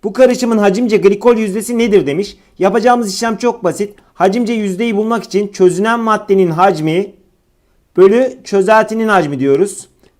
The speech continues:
Çarpı yüz. Aslında kütlece yüzdeye benziyor. Çözünen maddemiz, e, glikol iki yüz mililitre bölü toplam, e, karışımımız beş yüz mililitre çarpı yüz diyoruz. Burada sadeleştirme işlemimizi yaptığımızda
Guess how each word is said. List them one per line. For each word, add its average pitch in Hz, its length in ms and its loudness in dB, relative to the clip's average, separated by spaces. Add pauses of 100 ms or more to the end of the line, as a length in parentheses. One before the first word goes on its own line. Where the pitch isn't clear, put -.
(240)
Çarpı 240 480 2
yüz. 208 380 -2 (340)
Aslında 233 380 -2
kütlece 254 360 -6
yüzdeye 214 420 0
benziyor. 202 520 2 (300)
Çözünen 233 420 0
maddemiz, 240 560 -2
e, 185 200 2
glikol 202 560 0
iki 190 180 -6
yüz 202 120 0
mililitre 156 680 -2 (320)
bölü 220 380 4
toplam, 226 580 -2
e, 175 300 2
karışımımız 196 680 -2
beş 202 240 2
yüz 160 120 -6
mililitre 143 680 -4 (460)
çarpı 226 420 2
yüz 208 320 -4
diyoruz. 156 380 0
Burada 214 200 -2
sadeleştirme 202 680 0
işlemimizi 175 420 -2
yaptığımızda 175 800 -2